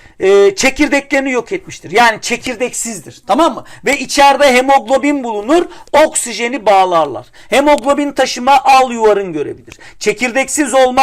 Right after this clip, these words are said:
al yuvarın görevidir. Ant-, ak yuvar antikor salgılama. Kim biliyor musun? B lenfositler. Bak, B lenfositler vücudun savunmasında kullanılır. Üçüncü savunma hattında kullanılır.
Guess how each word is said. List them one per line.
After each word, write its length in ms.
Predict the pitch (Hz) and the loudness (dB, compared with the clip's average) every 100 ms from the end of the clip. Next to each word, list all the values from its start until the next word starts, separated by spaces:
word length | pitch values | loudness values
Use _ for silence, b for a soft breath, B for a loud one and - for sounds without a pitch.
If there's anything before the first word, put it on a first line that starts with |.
| 254 | 4
al 280 | 233 254 | 4 4
yuvarın 420 | 254 240 233 254 233 | 2 0 0 0 2
görevidir. 720 | 208 196 208 220 185 170 B B B | 2 2 0 -2 -4 -8 B B B
Ant-, 320 | - 285 311 254 | 2 2 2 2
ak 260 | 294 - | 2 4
yuvar 300 | 320 285 214 - | 4 6 4 2
antikor 580 | 226 247 262 277 294 285 | 0 2 0 -2 2 2
salgılama. 580 | - 247 214 190 170 160 | 4 2 2 0 -4 -6
Kim 260 | - 285 | -6 -6
biliyor 200 | 233 330 | -2 -2
musun? 320 | 311 - 202 151 | -2 -4 -4 2
B 280 | 269 285 | 4 4
lenfositler. 720 | 262 233 208 202 - - 165 160 | 4 -2 -2 -6 -6 -6 -2 2
Bak, 240 | 208 185 | 0 2
B 240 | 214 302 311 | 2 2 2
lenfositler 640 | 269 247 226 - 226 226 B B | -2 -4 -8 -2 0 0 B B
vücudun 400 | 202 233 262 285 | -12 -8 -6 -4
savunmasında 760 | 294 269 262 269 262 269 311 277 | -2 0 0 0 -2 -2 0 0
kullanılır. 420 | 254 226 196 175 | -2 -6 -6 -8
Üçüncü 380 | 165 - 233 233 | -12 -8 -8 -4
savunma 340 | - 262 240 | -2 0 0
hattında 400 | 254 247 254 247 | 0 -2 -2 -2
kullanılır. 480 | 240 208 185 214 370 | -2 -8 -4 -2 -2